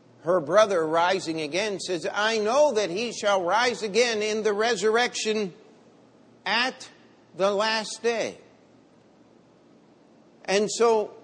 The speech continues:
many people want to take Martha's statement and try to make it into a statement of a general resurrection where everybody is raised from the dead at one time.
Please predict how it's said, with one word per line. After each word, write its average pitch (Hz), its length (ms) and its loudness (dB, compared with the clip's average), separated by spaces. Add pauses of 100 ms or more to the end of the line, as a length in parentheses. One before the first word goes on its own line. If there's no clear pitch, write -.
(540)
many 247 380 2
people 214 460 -2
want 220 180 -2
to 208 40 -4
take 214 380 -2
Martha's 208 600 -2
statement 208 640 -2
and 196 180 -4
try 247 320 -4
to 208 180 -6
make 226 360 -4
it 202 200 0
into 208 680 0 (340)
a 185 120 0
statement 220 580 0
of 190 140 -2
a 180 100 0
general 214 640 0
resurrection 190 840 0
where 180 180 -4
everybody 226 600 0
is 190 260 0
raised 190 500 -2
from 185 160 -2
the 185 80 -2
dead 175 240 2
at 170 100 0
one 233 300 0
time. 196 540 -2